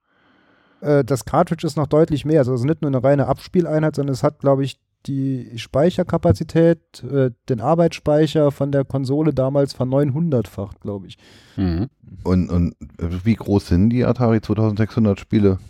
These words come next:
Speaker 3: Also für dreißig Sekunden Datasette oder so? Oder muss man schon dann acht Minuten abspielen, oder?
Speaker 2: Also die kann man schon in deutlich höherer Geschwindigkeit abspielen und ja, in Sekunden angeben, schwierig.
Speaker 3: Wie viel Kilobyte
Speaker 2: Äh.
Speaker 3: wären?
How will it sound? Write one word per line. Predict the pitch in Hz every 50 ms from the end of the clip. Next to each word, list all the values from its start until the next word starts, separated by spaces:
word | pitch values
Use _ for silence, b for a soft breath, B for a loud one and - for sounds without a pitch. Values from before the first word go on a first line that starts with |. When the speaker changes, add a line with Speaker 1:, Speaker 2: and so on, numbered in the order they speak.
| b b b b _ -
Speaker 3:
Also | 92 87 87 78 - - - - - 98 101 - _ -
für | - 90 80 - 78 76 76 -
dreißig | - 92 90 92 - -
Sekunden | - 80 - 104 95 92 85
Datasette | 85 80 - - 78 80 90 85 - 76
oder | 71 67 69 67
so? | 65 65 67 67 - _ _ _ _ _ _ _ _
Oder | - 87 - 80 80 78
muss | - - 92 90 82 -
man | 85 80
schon | 76 - 87 82 78
dann | 73 73 73 -
acht | - - - - 85
Minuten | 78 78 76 73 - 64
abspielen, | 53 69 - - - - 78 71 69 62 58
oder? | 64 67 62 57 - _ _ B B B B B B B -
Speaker 2:
Also | 113 104
die | - 117
kann | - 135
man | 139 139 147 147 139
schon | - - 143 139 143 143
in | 131 120
deutlich | 120 120 123 - - -
höherer | 139 135 135 131
Geschwindigkeit | 113 - - 120 135 147 - - - 110 - - - _ -
abspielen | - - - - - - 120 135 147 160 175 185 180 b b b b b b b b b b b b b _ -
und | 113 113 117 117 117 113 113 117 117 - - - - b b b b b b _ _ _ _ _ - 80 - 95
ja, | 98 92 87 87
in | 90 92
Sekunden | 87 87 - - 120 107 104 101
angeben, | 87 104 104 101 98 98 92 90 90 92 90
schwierig. | - - 110 110 107 95 85 - - -
Speaker 3:
Wie | - 98 92
viel | - 101 87
Kilobyte | - - 92 87 90 90 82 78 78 95
Speaker 2:
Äh. | 98
Speaker 3:
wären? | 98 120 127 90 71